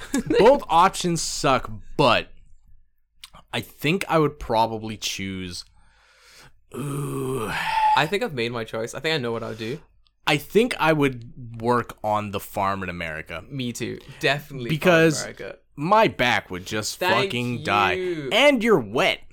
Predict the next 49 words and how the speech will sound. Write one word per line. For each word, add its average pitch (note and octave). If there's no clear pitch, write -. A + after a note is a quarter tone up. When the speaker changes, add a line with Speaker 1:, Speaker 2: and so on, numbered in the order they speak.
Speaker 1:
I, G#3
I F3
don't D#3+
wanna A3+
be F3
wet. B2+
There's D3
Speaker 2:
Yeah. E3
Speaker 1:
definitely E3+
bugs B2+
everywhere. -
Speaker 2:
Mm-hmm. F#3+
Speaker 1:
My A#3+
back's F3+
gonna E3+
be D3
killing F#3
me. A2+
Speaker 2:
Yep. F2+
Speaker 1:
And G3
also, A3
at E3
the G#3+
end, G#3+
it's, -
it's -
not E4
even C4
that D#3+
much A2+
rice, C4
David. G3+
Speaker 2:
No. F2+
Speaker 1:
It's -
gonna G4+
suck. -
I G4+
don't G#4+
wanna B3
work D#3
on C3
a A#2
rice A#2
field, A#3+
David. D#4+
That's -
gonna C#4
hurt. -
No, B2+